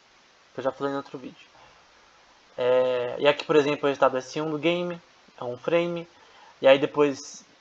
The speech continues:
é, aqui no, no caso, eu já falei no outro vídeo também, é, dependendo do, dos tantos de frames que tem em dez segundos, vamos supor que aqui é trinta frame-, frames, então você vai ter trinta vezes dez, né, porque passou dez, dez segundos nesse jogo, né,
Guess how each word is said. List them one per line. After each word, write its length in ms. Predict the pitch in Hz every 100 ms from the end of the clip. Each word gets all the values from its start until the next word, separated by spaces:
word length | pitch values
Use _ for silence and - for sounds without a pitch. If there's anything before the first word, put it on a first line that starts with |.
| _ _ -
é, 540 | 127 123 123 117 117 113 - _ -
aqui 260 | - - 202
no, 140 | 202
no 140 | 165 151
caso, 440 | 156 160 147 -
eu 80 | 139
já 100 | 139
falei 180 | - 143
no 60 | 139
outro 160 | 135
vídeo 160 | 135 -
também, 280 | 135 127 127 -
é, 180 | - - _ _ _ _ _ _ _ _ _ _
dependendo 520 | - 135 139 151 151 151
do, 40 | _ - -
dos 340 | 151 139 - _
tantos 320 | 165 170 185
de 80 | 165
frames 440 | - 151 147 139 -
que 100 | 139
tem 180 | 143
em 40 | 139
dez 180 | 131 123
segundos, 500 | 120 127 185 127 - - _ _ _ _ _ _ _ _ _ -
vamos 180 | 135 135
supor 140 | 139
que 100 | 135
aqui 120 | -
é 40 | 135
trinta 300 | 135 135 139
frame-, 320 | 135 123 - -
frames, 480 | 135 123 120 - - _ - - - _
então 200 | 131 131
você 160 | 135 135
vai 120 | 135
ter 100 | 139
trinta 280 | 139 147 156
vezes 280 | 139 135 139
dez, 300 | 131 135 160
né, 80 | 139
porque 220 | - -
passou 200 | 127 -
dez, 220 | - 123
dez 440 | 135 131 - 127 135
segundos 360 | 135 131 139
nesse 220 | 131 - 131
jogo, 240 | 135 160
né, 180 | 139